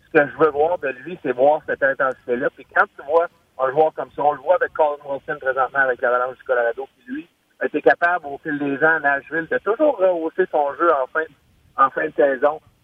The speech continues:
parce que c'est des joueurs utiles qui gagnent les batailles, qui sont forts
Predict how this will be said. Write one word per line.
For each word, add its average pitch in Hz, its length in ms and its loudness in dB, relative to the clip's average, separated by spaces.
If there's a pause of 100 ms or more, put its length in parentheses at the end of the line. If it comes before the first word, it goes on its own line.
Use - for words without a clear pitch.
parce 123 220 0
que 135 140 0
c'est 143 100 -2
des 139 180 2
joueurs 156 260 2
utiles 170 380 -2
qui 147 80 -20
gagnent 156 260 0
les 170 80 -8
batailles, 151 440 0
qui - 180 -12
sont 127 200 0
forts 156 200 2